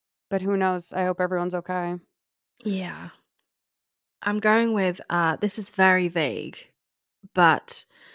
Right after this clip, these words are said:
Speaker 2: major cyber attack and data leak, unlike anything we've seen before.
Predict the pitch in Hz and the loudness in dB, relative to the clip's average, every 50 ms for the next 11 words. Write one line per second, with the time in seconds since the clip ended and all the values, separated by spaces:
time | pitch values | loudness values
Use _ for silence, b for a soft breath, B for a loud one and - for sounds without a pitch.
0 | b b b b b _ - 190 202 202 202 208 220 208 233 220 214 - - 196 | b b b b b _ -2 2 4 6 6 6 6 6 4 2 2 2 4 4
1 | 185 185 175 185 175 170 170 165 - - 175 160 113 - - - 170 175 170 - | 4 4 4 2 2 2 0 0 0 0 0 0 0 -2 -2 -4 -4 -4 -2 -2
2 | 175 165 165 160 - - 160 - - 113 85 - - - - - - 180 185 175 | 0 0 0 0 -2 -6 -6 -8 -8 -8 -10 -10 -14 -18 -10 2 2 4 4 4
3 | 170 165 160 156 156 - 170 160 160 156 156 - 131 127 - - 107 131 - - | 2 -2 -2 -4 -4 -6 -6 -6 -6 -6 -6 -8 -10 -10 -8 -8 -8 -6 -6 -6
4 | - 131 110 - - - - - - 62 60 - | -6 -6 -6 -8 -10 -14 -14 -14 -14 -14 -14 -16